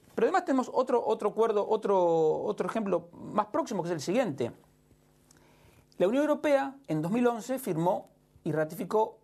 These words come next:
un acuerdo de libre comercio con Corea del Sur. ¿Y qué pasó? Que desde entonces hasta ahora, las exportaciones de España a Corea del Sur aumentaron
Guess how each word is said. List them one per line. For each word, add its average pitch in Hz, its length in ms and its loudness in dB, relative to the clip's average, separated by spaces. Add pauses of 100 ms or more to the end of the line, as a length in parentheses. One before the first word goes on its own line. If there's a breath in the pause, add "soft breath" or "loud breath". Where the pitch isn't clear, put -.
(220)
un 233 260 -2
acuerdo 226 380 -2
de 196 80 2
libre 226 160 0
comercio 226 320 -2
con 180 160 -2
Corea 180 220 0
del 190 120 2
Sur. 285 320 -2 (540 soft breath)
¿Y 208 80 -4
qué 349 100 0
pasó? 160 420 -2 (600 loud breath)
Que 180 80 2
desde 160 240 4
entonces 165 720 0
hasta - 260 0
ahora, 147 460 0 (180)
las 185 140 -4
exportaciones 208 1000 -4
de 139 240 0
España 147 720 -2 (560)
a 262 120 0
Corea 311 200 0
del 190 120 0
Sur 147 360 -6 (200 soft breath)
aumentaron 233 680 0